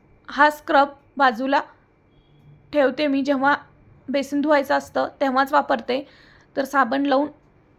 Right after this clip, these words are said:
बेसिन घासून घ्यायचं आणि त्याच्या आतली जी जाळी आहे ती टूथब्रशने क्लीन करायची आणि बेसिन धुवून घ्यायचं आहे.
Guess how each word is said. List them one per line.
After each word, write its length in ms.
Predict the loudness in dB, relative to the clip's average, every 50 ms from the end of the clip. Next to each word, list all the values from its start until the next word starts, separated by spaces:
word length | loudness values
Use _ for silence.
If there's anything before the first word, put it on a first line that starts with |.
| _ _ _ -10
बेसिन 460 | -6 -4 -4 -4 -4 -4 -4 -4 -4 -6 -12 -20 -20 -8 -2
घासून 400 | -2 -2 -2 -2 -2 -2 0 2
घ्यायचं 440 | 2 2 2 0 -2 -2 -2 -2 -2 -4 -8 _ _ _ _ -6
आणि 180 | -4 -4 -4
त्याच्या 300 | -4 -4 -4 -2 0 0
आतली 260 | 0 -2 -2 -6 -6
जी 140 | -4 -4 -2
जाळी 320 | 0 2 2 2 2 2 2
आहे 280 | 2 2 0 -2 -6 -8 -12 _ _ _ _
ती 60 | -12
टूथब्रशने 600 | -10 -6 -6 -6 -4 -2 -2 -2 -2 -2 -4 -8
क्लीन 320 | -6 -6 -4 -4 -4 -4 -4
करायची 540 | -4 -2 -2 -2 -2 -4 -6 -8 -8 -8 -8 -8 -12 _ _ _ _ _ _ _ _ _ _ _ _ _ _ _ _ _ -6
आणि 240 | -4 -2 -2 -2 -4 -6 -12 _ _ _ _ _ _ _ _ _ _ _ _ _ _ _ _ _ _ _ _ _ _ _
बेसिन 500 | -4 -2 -2 -2 -2 -4 -4 -4 -4 -4 -6 -12 _ _ _ _ _ _ _ _ _ _ _ _ _ _ _ _ _ _ _ _
धुवून 400 | -6 -2 -2 0 2 2 2 2
घ्यायचं 360 | 2 2 2 2 2 2 2 4
आहे. 320 | 4 4 4 2 -2 -6